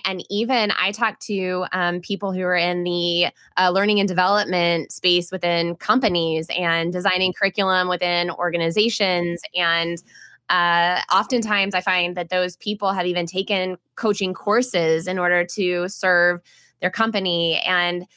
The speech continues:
so what did, what advice would you maybe, would, would you give to a person who is in education and contemplating moving into the coaching space?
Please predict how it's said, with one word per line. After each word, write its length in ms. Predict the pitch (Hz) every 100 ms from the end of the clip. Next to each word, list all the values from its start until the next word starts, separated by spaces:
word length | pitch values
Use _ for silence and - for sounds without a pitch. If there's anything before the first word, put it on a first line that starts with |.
| _
so 500 | - 220 202 190 190 - -
what 360 | 196 196 226
did, 240 | 302 302 262
what 240 | - 226 277
advice 840 | 285 180 160 185 208 190 190 -
would 200 | 190 202
you 540 | 175 190 190 190 196 208 -
maybe, 500 | 208 190 190 190 185
would, 160 | 208 190 208
would 160 | 180 185
you 160 | 196
give 640 | 160 196 208 185 170 202 240
to 160 | - 208
a 80 | 202
person 420 | 220 208 214 208
who 200 | 196 190 -
is 220 | 240 254
in 160 | 269 262 208
education 960 | 208 202 202 202 - 175 170 170 175 - - - -
and 180 | 196 202
contemplating 1500 | - - 220 247 247 226 208 196 180 175 175 175 175 175 175 _ _ -
moving 800 | 180 208 220 220 214 202 185 185
into 880 | - 180 185 - 185 175 165 165 165 165
the 80 | 170
coaching 680 | 180 165 170 160 156 156 151
space? 680 | - - 143 117 - -